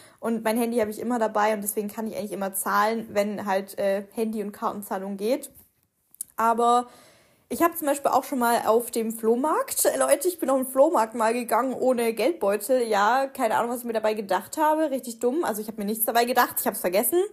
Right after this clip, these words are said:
Aber auf dem Flohmarkt lässt sich schwer mit Handy zahlen. <laughs>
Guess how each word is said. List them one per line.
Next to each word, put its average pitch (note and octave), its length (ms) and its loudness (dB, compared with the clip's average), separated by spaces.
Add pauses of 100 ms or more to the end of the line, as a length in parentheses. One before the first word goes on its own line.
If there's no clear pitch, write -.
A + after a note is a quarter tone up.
(680)
Aber A3+ 160 6
auf A3 60 6
dem A3+ 100 0
Flohmarkt A3+ 480 4
lässt - 220 0
sich A3 160 -6
schwer A3 200 -2
mit A3 160 -4
Handy C4 280 -4
zahlen. D#4+ 440 0
<laughs> - 60 -10